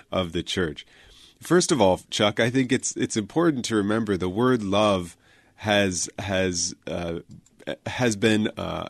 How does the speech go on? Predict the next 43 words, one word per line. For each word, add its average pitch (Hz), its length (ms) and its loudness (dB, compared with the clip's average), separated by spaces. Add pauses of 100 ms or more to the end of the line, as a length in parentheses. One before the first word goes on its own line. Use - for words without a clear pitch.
co-opted 120 840 2
<laughs> - 60 -12
in 160 160 4
our 120 120 4
own 104 180 2
times, 95 340 0
I 90 80 -2
might 87 280 -4
say, 85 180 -4
right? 90 220 -2
We 110 140 2
love, 113 400 2 (420)
uh, 107 140 2
our 107 160 4
spouses, 127 640 2
and 107 120 2
we 107 100 2
love 104 320 0
pizza, 147 540 2
and 87 120 -6
we 95 120 0
<laughs> 92 160 0
love 110 300 -2 (240)
the 110 120 6
church, 143 460 4
and 110 160 2
we 107 140 6
love 104 480 2
going 107 260 4
to 113 100 -2
bed 117 200 4
early, 120 420 4
right? 98 240 4
I 113 60 2
mean, 117 180 4
we, 113 200 2
we 113 120 0
use 131 300 6
that 110 180 2
word 110 340 4
for, 98 360 2 (240)
for 104 200 2
major, 117 720 2